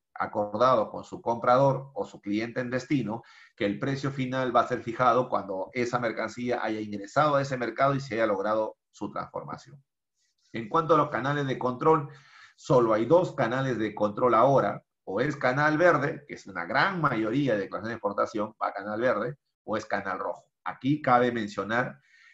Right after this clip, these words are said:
que el sistema de selección de canales no es selectivo, no es aleatorio, no hay sorteo, eso ya no se aplica nunca más, ni en el Perú, ni en la oma, ni en ninguna aduana.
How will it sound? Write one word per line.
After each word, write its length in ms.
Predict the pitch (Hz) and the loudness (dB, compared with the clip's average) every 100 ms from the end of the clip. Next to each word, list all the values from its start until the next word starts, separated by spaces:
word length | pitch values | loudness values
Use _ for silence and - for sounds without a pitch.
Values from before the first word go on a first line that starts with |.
| _ | _
que 360 | 135 135 143 139 | -4 0 -2 -4
el 200 | 98 101 | -8 -8
sistema 540 | - 101 - 156 147 131 | -8 -10 -4 0 0 0
de 80 | |
selección 440 | 107 98 95 127 131 | -2 -8 -6 -6 -4
de 120 | 131 | -4
canales 560 | 110 110 135 131 113 - | -6 -2 -2 -2 -4 -8
no 320 | 123 143 147 | -2 0 0
es 180 | 165 165 | 0 -2
selectivo, 680 | 147 113 101 - 156 117 107 | 0 0 0 0 2 2 -2
no 160 | 113 | -4
es 160 | 135 135 | -4 -2
aleatorio, 600 | 123 104 92 151 151 110 | -2 -2 -2 -2 0 0
no 120 | 117 | 2
hay 120 | 147 160 | 2 2
sorteo, 680 | 135 123 120 165 147 98 107 | 2 2 2 0 0 0 -2
eso 260 | 110 131 | -6 -6
ya 320 | 117 131 131 | -2 0 0
no 180 | 123 131 | 0 -4
se 120 | 123 | -2
aplica 400 | 107 - 139 131 120 | -2 0 -2 0 -2
nunca 320 | 143 135 110 | -2 0 2
más, 320 | 123 104 - 104 | 2 0 -6 -6
ni 100 | 101 | -6
en 100 | 95 | -4
el 120 | 101 | -6
Perú, 460 | 101 113 160 185 - _ _ | -2 0 0 -2 -8 _ _
ni 160 | 101 110 | -6 -6
en 100 | 101 | -2
la 140 | 90 110 | 2 4
oma, 520 | 180 156 151 151 - | 6 6 4 0 -6
ni 80 | 104 | -6
en 120 | 101 | -6
ninguna 340 | 90 107 143 131 | -6 -4 -2 0
aduana. 440 | 143 135 87 - | 4 2 2 -10